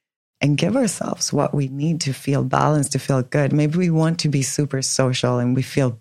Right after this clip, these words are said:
bad that we're, you know, not going to this event or,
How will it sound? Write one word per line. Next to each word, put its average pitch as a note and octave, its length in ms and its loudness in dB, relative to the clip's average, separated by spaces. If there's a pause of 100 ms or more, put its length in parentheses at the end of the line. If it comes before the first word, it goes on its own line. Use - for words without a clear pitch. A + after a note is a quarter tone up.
bad C3 320 2
that B2 160 -2
we're, A#2 320 0
you B2 160 -4
know, A#2 140 -2
not A#2+ 320 0
going A#2+ 440 0
to - 160 -2
this A#2 220 -2
event A#2+ 540 0
or, A2+ 160 -4